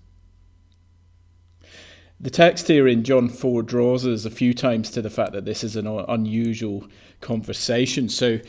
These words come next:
the woman's words when Jesus asks her for a drink in verse nine, the Samaritan woman said to him, "How is it that you, a Jew,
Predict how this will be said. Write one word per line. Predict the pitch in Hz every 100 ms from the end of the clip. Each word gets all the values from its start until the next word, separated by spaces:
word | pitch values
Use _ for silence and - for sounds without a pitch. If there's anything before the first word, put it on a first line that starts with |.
| - - -
the | 110
woman's | 135 135 127 131
words | 127 131 127
when | 123 110
Jesus | 104 120 117 113
asks | 117 113 - -
her | - 113
for | 110 110
a | 101
drink | 101 117 117 131 147 117
in | 110
verse | 104 104 101 -
nine, | 110 107 123 170 - - _ _ _ _ _ _ _ - - _ _ _
the | 113
Samaritan | - 117 120 135 -
woman | 110 110 110
said | - 127 131
to | 131
him, | 107 -
"How | - 156 170
is | 160 165
it | 92
that | 110
you, | 113 131 160 131
a | 110
Jew, | 110 - 135 170 107 - 185